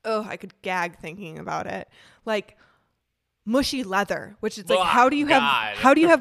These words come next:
Speaker 1: both,
Speaker 2: <laughs>
Speaker 1: how do you have both of those things in one sentence?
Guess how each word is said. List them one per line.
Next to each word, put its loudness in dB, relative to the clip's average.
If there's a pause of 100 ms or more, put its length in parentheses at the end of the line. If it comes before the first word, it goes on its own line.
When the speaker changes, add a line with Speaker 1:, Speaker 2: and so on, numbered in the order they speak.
Speaker 1:
both, 8
Speaker 2:
<laughs> -2
Speaker 1:
how 4
do 4
you 4
have 0
both 0
of -8
those -2
things -4
in 0
one 0
sentence? -10